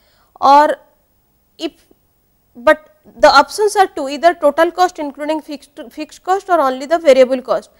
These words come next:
So, if the total cost is being used in the determination of price, this is generally known as the cost plus pricing, and if the variable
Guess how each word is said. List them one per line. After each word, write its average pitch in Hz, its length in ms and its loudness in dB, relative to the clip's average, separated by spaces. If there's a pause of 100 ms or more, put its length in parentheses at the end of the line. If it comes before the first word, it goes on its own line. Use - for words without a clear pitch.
(340)
So, - 180 -8
if 311 140 0
the 320 80 4
total 311 560 0
cost 440 260 0
is 403 140 0
being 311 380 -8
used 330 480 -8
in 330 180 -6
the 392 240 0 (440)
determination 349 680 -4
of 349 140 -4
price, 269 420 -4 (320)
this 277 220 -12
is 311 160 -10
generally 294 420 -4
known 285 320 -2
as 277 160 -6
the 254 140 -8
cost 226 480 -4
plus 320 240 -4
pricing, 311 500 -6 (640)
and 277 200 -2
if 262 140 -12
the 277 140 4
variable 320 560 2